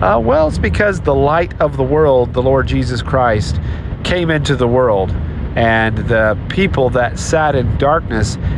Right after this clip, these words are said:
have seen a great light. And that's in the scriptures. In fact, Zechariah, the father of John the Baptist, declared,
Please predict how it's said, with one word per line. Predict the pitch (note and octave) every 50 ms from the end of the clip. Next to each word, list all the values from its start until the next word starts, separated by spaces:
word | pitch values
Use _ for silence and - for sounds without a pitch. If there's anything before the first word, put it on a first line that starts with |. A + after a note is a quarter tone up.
| - -
have | - B2 A2+ -
seen | - - D#3 C#3+ B2+
a | A#2
great | G#2 - B2 A#2+ A#2+ G#2 -
light. | G#2+ G#2+ G#2 F#2+ F2+ F2 - - - - - - - - - - - -
And | A2+ G#2+ G#2+ G#2 G#2
that's | - C3 C#3+ D3+ - -
in | C#3+
the | C#3 A#2+ A2+
scriptures. | - - - D3 C#3 - - A2 G2 F#2 F2+ - -
In | A2 G#2+ G#2+ -
fact, | C3 C3+ B2+ A#2 - - - - - - - - - -
Zechariah, | - - D3 D3 D3 C#3 D3+ C3 B2+ C#3 D3+ D#3 C#3+ B2+ A#2
the | A2 A#2
father | G2+ - D#3 D3 D3 C#3+ C3
of | A#2+ A#2
John | - C#3 C3+ B2
the | A#2
Baptist, | A2+ A#2+ C3+ D3+ F3+ F3+ - - - - - - - - - - - - - - - - - -
declared, | - A#2+ - - - - C#3 C#3 C#3 C3+ B2+ A#2 A2 G#2 G2 G2+